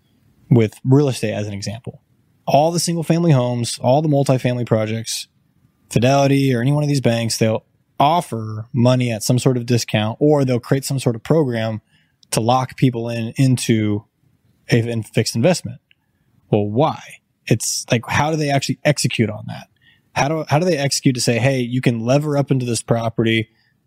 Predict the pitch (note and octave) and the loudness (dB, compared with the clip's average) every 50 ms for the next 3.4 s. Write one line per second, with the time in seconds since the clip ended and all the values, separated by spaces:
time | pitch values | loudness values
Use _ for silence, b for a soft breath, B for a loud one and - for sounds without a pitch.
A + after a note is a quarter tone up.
0 | _ _ - A#2+ A#2 G#2 - - B2+ B2+ A#2+ - - - A#2+ A2+ A#2 A2+ A2+ A2+ | _ _ 0 2 2 2 0 0 0 0 0 -2 -2 -2 -2 -2 -2 -2 -2 0
1 | A2 G#2 G2+ - A#2 A2+ A2+ G#2+ A#2 A2+ G#2+ A2 G#2+ G#2+ G#2+ G#2+ G#2+ G#2 G#2 G#2 | -2 -2 -2 -2 0 0 0 0 0 0 0 0 0 0 0 0 -2 -2 0 2
2 | B2 C#3+ D3 C#3+ C3+ B2+ C3 B2 A#2+ A#2 - A#2 A2+ A2+ A2+ A2 G#2 A2 G#2+ A2+ | 2 4 4 2 2 0 0 0 -2 -2 -2 0 0 0 0 0 -2 -2 -4 -4
3 | A#2 A#2 A#2+ A#2+ A#2 A2+ A2 | -2 -2 0 0 0 0 -2